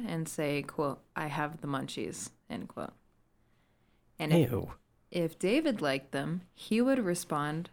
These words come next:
Speaker 1: with, quote, "I have the munchies too," end quote.
Speaker 2: Ugh. God, I just got a chill. That's so fucking gross.
Speaker 1: Yep. So two weeks after the murder of Mary Nelson, David and Catherine Burney would go hunting for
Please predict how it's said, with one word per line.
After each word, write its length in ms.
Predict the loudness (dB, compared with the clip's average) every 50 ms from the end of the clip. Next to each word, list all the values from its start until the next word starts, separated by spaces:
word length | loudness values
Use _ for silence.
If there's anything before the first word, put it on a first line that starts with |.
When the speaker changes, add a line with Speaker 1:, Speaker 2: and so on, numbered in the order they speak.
| _ _ -4
Speaker 1:
with, 300 | -2 -2 -2 -4 -8 -12
quote, 380 | -8 -4 -2 -2 -2 -2 -6 -8 _ 0
"I 140 | 0 0
have 240 | 2 2 0 0 0
the 120 | 0 0 0
munchies 520 | 0 -2 -2 -2 -2 -4 -2 -2 -4 -6
too," 320 | -4 -2 -2 -2 -2 -4 -10 -12 _ -6
end 220 | -6 -6 -6 -6
quote. 260 | -8 -8 -10 -10 -6 _ 4
Speaker 2:
Ugh. 720 | 6 8 8 8 6 6 6 6 4 4 2 0 -2 -4 -6 -10 -20 _ _ -4 -2
God, 360 | 0 2 2 2 2 0 0
I 100 | -2 -2
just 240 | -2 -4 -4 -2 0
got 140 | 0 2 2
a 40 | 0
chill. 360 | 0 2 4 4 4 4 2
That's 240 | 2 2 0 0 0
so 220 | 2 2 2 2 2
fucking 400 | 0 -2 -4 -2 -2 -2 -2 -2
gross. 320 | 0 0 0 0 0 0 0
Speaker 1:
Yep. 220 | 0 0 0 -2 -6 _ _ _ -4
So 180 | -2 -2 -2 -2 -6 -12 -16 -12 -6
two 200 | -2 0 2 2
weeks 280 | 2 2 0 0 0 0
after 320 | 2 2 2 0 0 2
the 120 | 2 4
murder 520 | 4 4 2 2 2 2 2 2 2 2 0
of 140 | 0 -2 -2
Mary 220 | 0 0 2 2
Nelson, 600 | 2 2 2 0 -2 -2 -2 0 0 0 -2 -4 -6 _ _ -8
David 360 | -2 0 0 2 2 2 2 2
and 160 | 2 0 -2
Catherine 460 | -2 -2 -4 -4 -2 0 2 2 2
Burney 340 | 2 2 0 0 0 -2 -2
would 220 | -2 -2 -2 -2
go 260 | 0 0 0 0 0
hunting 500 | -2 -2 -2 -4 -4 -4 -4 -4 -2 -4
for 360 | -4 -4 -4 -4 -4 -4 -6